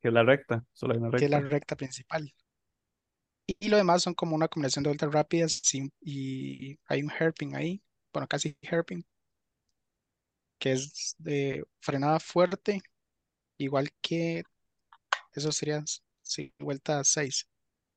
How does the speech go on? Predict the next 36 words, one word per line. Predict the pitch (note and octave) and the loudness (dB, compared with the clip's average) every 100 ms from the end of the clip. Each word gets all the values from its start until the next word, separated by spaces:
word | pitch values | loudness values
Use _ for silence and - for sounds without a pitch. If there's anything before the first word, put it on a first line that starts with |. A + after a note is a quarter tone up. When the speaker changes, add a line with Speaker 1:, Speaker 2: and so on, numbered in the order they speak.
| _ _ _ - | _ _ _ -2
Speaker 2:
No | D3+ | 2
sé, | D3+ - A3+ F#3 | 2 4 4 4
es | - | 6
que, | G3 G3 A3 | 4 4 0
no | D#3+ | 0
sé, | D#3 F#3 | 2 2
digamos, | F#3+ F#3 F#3 F3 - | 4 2 2 -4 -4
Red | D3 C#3 | -6 -2
Bull, | E3 | 0
no | D#3+ | 0
me | D3 | 0
acuerdo | E3 - E3+ D#3+ | -2 2 2 2
qué | D#3 | 0
tan | - D#3 | 2 2
bueno | D3+ E3 D#3+ | 4 2 4
era | D#3+ E3+ | 2 0
cuando | - C#3 C3 | -2 -4 -2
solo | B2+ D3 C#3+ D#3+ C#3+ D3+ - _ _ _ _ _ _ - | 0 0 2 2 2 -4 -14 _ _ _ _ _ _ 0
pueden | D3 C#3 - | 2 2 -2
usar | D#3+ D#3+ | -2 0
el | D3 | 4
D-, | D#3 D3+ - C#3+ | 4 4 0 -4
D | C#3+ | 0
R | D3 | 4
S | D#3+ - | 4 2
una | C#3 | 2
vez. | D3 D3 - - | 2 2 0 0
Y | D3+ | 2
ahora | D#3 | 2
que | D#3+ | 2
están | E3 | 0
diciendo | E3 F3 C#3 | 0 0 0
que | - | -6
Ferrari | B2+ B2+ B2+ | -6 -4 -2
y | D3 | 0
McLaren | D3 D#3+ C#3+ A#2+ | 2 4 2 -2